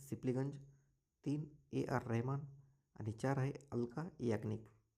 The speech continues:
तर मित्रांनो, नाटू नाटू या गाण्याचे गीतकार म्हणजेच गायक कोण आहेत?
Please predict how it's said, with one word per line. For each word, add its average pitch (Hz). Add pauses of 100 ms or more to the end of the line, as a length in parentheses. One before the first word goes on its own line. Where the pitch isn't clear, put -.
(4000)
तर -
मित्रांनो, 139
नाटू 123
नाटू 131 (460)
या 110
गाण्याचे 135 (720)
गीतकार 113
म्हणजेच 123
गायक 117
कोण 143
आहेत? 139